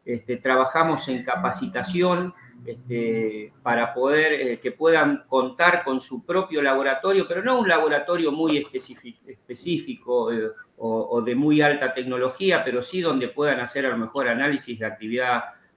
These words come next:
de, análisis de micotoxinas, donde puedan hacer, eh, todo lo que es soja y subproductos, donde se puede hacer la actividad uriásica, son métodos muy sencillos con rojo de fenol.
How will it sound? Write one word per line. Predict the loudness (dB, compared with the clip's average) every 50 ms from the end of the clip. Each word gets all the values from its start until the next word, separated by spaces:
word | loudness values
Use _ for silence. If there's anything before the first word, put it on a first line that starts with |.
| _ -4
de, | 0 2 2 4 4 4 2 2 0 0 -2 -2 -2 -2
análisis | -2 0 2 2 2 2 0 -4 -6 -8 -6
de | -6 -4 -2 -2 -2 -2 -2
micotoxinas, | -2 -2 0 -2 -4 -4 -4 -6 -6 -6 -4 -2 0 2 2 2 2 0 0 -2 -4 -8 -16 _ _ _ -4
donde | -2 -2 0 -2 -2
puedan | -2 0 0 2 2 2 2 0
hacer, | -2 -4 -2 0 2 2 2 0 -2 -6 -12 -6 -2 -2 0
eh, | 0 -2 -4 -6 _ _
todo | 2 2 4 4
lo | 4 2 2
que | 0 0 -2 -2
es | -2 -4 -4 -2
soja | 0 0 0 0 -2 -2 -2 -2
y | -2
subproductos, | -2 -2 -2 -2 -2 -4 -4 -4 -2 0 0 -2 -2 -4 -4 -4 -4 -4
donde | -4 -4 -4 -6
se | -8 -12 -12
puede | -8 -4 -2 -2
hacer | -2 -2 -4 -4 -4 -2
la | -2 -4
actividad | -4 -4 -6 -4 -4 -2 0 2 2 2
uriásica, | 2 2 2 2 2 2 -2 -8 -10 -10 -10
son | -8 -6 -8 -8 -6 -6
métodos | -8 -8 -6 -4 -2 -2 -2 -2 -2
muy | -2 -2 -2 -2
sencillos | -4 -6 -10 -12 -8 -6 -6 -6 -6 -8 -12 -14 -12
con | -10 -10 -8 -8 -8 -4
rojo | -4 -4 -2 -2 -2 -2 -2
de | -2
fenol. | -4 -6 -6 -2 0 0 2 2 0 0